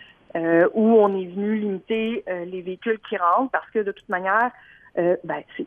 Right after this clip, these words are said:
c'est que des secteurs résidentiels, il n'y a pas d'espace de stationnement si on n'est pas un détenteur de vie. Donc, euh, ça, je sais que les résidents de ces secteurs-là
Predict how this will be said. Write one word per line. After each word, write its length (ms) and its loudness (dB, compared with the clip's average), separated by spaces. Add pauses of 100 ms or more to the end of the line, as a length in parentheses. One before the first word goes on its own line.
c'est 60 -2
que 100 2
des 160 4
secteurs 300 -4
résidentiels, 560 -4
il 60 -8
n'y 60 -6
a 60 -6
pas 140 -6
d'espace 420 -6
de 80 -10
stationnement 600 -4 (120)
si 80 -4
on 120 -2
n'est 120 -4
pas 160 2
un 40 -4
détenteur 480 -4
de 100 -6
vie. 240 -10 (180)
Donc, 280 -2 (500)
euh, 680 8 (300)
ça, 240 10 (160)
je 100 -2 (100)
sais 120 -8
que 120 -6
les 60 0
résidents 380 -2
de 80 -18
ces 100 -8
secteurs-là 640 -2